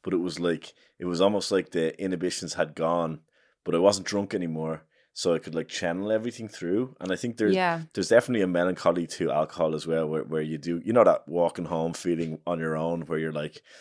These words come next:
Speaker 1: fucking wistful and, like, <laughs> nostalgic
Speaker 2: Yeah. Oh,
Speaker 1: and shit,
Speaker 2: yeah.
Speaker 1: you know?
Speaker 2: It can be
Speaker 1: Um,
Speaker 2: so poetic and, like,
Speaker 1: oh, it can be so
Speaker 2: romantic.
Speaker 1: poetic,
Speaker 2: Y-,
Speaker 1: yeah.
Speaker 2: yeah,
Speaker 1: A-, a-, and I
Speaker 2: yeah.
Speaker 1: mi-, I do miss that side of it, but it's not worth the trade-offs for me anymore of just, like, the anxiety and the,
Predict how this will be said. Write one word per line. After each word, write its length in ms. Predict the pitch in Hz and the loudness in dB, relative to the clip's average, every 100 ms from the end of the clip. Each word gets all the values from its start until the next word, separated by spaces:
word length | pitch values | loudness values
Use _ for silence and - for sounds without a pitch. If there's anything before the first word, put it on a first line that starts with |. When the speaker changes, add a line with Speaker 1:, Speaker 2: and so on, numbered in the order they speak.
| - - _ | -20 -20 _
Speaker 1:
fucking 400 | - 90 85 78 | -10 -8 -6 -4
wistful 560 | 82 - - 85 82 | -2 -4 -4 -4 0
and, 120 | 82 | 0
like, 240 | 80 76 - | 0 -4 -6
<laughs> 60 | 85 | -6
nostalgic 580 | - 82 - 107 98 92 | -2 0 2 2 2 4
Speaker 2:
Yeah. 0 | |
Oh, 160 | 180 | 4
Speaker 1:
and 80 | 180 | 4
shit, 80 | 160 | 4
Speaker 2:
yeah. 240 | 143 139 | 2 2
Speaker 1:
you 60 | 131 | 2
know? 160 | 95 - - - | 0 0 -6 -2
Speaker 2:
It 160 | 190 220 | 2 6
can 120 | 240 | 8
be 80 | 226 | 8
Speaker 1:
Um, 40 | |
Speaker 2:
so 380 | 175 - 233 220 | 8 8 10 10
poetic 680 | 190 208 170 160 147 151 - | 8 4 4 4 2 0 -4
and, 420 | 82 123 123 123 - - | -6 -4 -4 -6 -10 6
like, 140 | 135 180 | 12 12
Speaker 1:
oh, 100 | 147 | 12
it 100 | 143 | 12
can 160 | 143 | 6
be 80 | 139 | 4
so 140 | 143 143 | 6 8
Speaker 2:
romantic. 160 | 135 | 8
Speaker 1:
poetic, 300 | 120 87 82 | 8 6 4
Speaker 2:
Y-, 60 | 185 | 4
Speaker 1:
yeah. 280 | 107 101 82 | 8 8 8
Speaker 2:
yeah, 300 | 170 147 123 | 6 6 6
Speaker 1:
A-, 60 | 117 | 4
a-, 80 | - | 2
and 120 | 117 123 | 4 6
I 20 | |
Speaker 2:
yeah. 60 | 123 | 6
Speaker 1:
mi-, 80 | 127 | 6
I 40 | 123 | 4
do 200 | 131 143 | 6 6
miss 320 | 120 131 - | 6 4 6
that 320 | 127 123 - | 8 6 4
side 280 | - 117 120 | 0 4 4
of 80 | 113 | 2
it, 140 | 120 | -2
but 120 | - 87 | -2 -2
it's 120 | - | 2
not 180 | 117 90 | 2 4
worth 160 | 98 | 0
the 80 | - | -2
trade-offs 480 | - 85 85 82 - | -2 0 2 0 0
for 80 | - | -6
me 160 | 80 78 | -6 -6
anymore 400 | 80 78 80 78 | -6 -4 -2 -2
of 120 | 73 | -4
just, 200 | 80 - | -8 -6
like, 220 | 73 73 - _ _ _ | -6 -8 -16 _ _ _
the 80 | 76 | -6
anxiety 460 | 76 78 80 78 76 | -6 -2 -2 -2 -4
and 120 | 73 | -8
the, 120 | 71 | -12